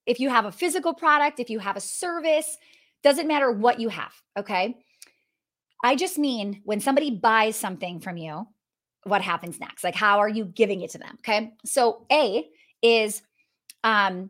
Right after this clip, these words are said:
we are not consistent with product delivery. You just know that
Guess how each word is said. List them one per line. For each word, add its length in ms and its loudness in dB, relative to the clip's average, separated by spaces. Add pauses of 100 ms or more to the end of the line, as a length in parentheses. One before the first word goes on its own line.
(140)
we 160 4
are 100 8
not 580 2
consistent 640 -4
with 160 -10
product 300 -4
delivery. 460 -8 (120)
You 160 -2
just 240 -2
know 520 2 (180)
that 260 4